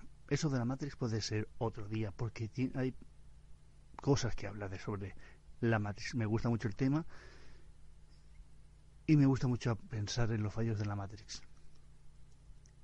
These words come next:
Es cierto, yo veo, ve-, veo a mi alrededor y veo fallos en la Matrix. Bueno, pero dejemos a otro lado los fallos de la Matrix y,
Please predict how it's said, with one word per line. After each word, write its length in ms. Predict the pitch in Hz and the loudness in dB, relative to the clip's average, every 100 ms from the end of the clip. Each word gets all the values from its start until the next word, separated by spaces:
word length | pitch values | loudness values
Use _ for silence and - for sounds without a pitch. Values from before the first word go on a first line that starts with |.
| - - | -12 -4
Es 160 | 120 | -2
cierto, 380 | 139 165 120 - - | 0 -2 -4 -6 -8
yo 180 | 107 117 | -4 -2
veo, 280 | 147 160 | 2 2
ve-, 180 | 127 135 | 2 -2
veo 340 | 131 127 143 151 - - - | 0 4 4 2 -6 -8 2
a 80 | |
mi 100 | 123 | 6
alrededor 380 | 123 117 117 147 | 6 6 4 6
y 60 | 131 | 6
veo 160 | 135 | 4
fallos 280 | 131 127 143 | 4 0 2
en 60 | 110 | 0
la 40 | |
Matrix. 360 | 113 - 110 - - - - - - | 0 -2 -8 -10 -16 -16 -16 -14 -4
Bueno, 180 | 113 - | -2 -2
pero 100 | 113 | -4
dejemos 320 | 110 123 117 | 2 4 4
a 60 | 120 | 4
otro 120 | 113 | 4
lado 300 | 113 117 117 - - - - - | 4 2 0 -6 -16 -16 -12 -8
los 100 | - | 2
fallos 260 | 123 117 | 4 6
de 60 | 110 | 4
la 80 | 117 | 4
Matrix 460 | 123 127 139 - - - - - | 4 2 0 -4 -12 -18 -4 2
y, 200 | 151 | 2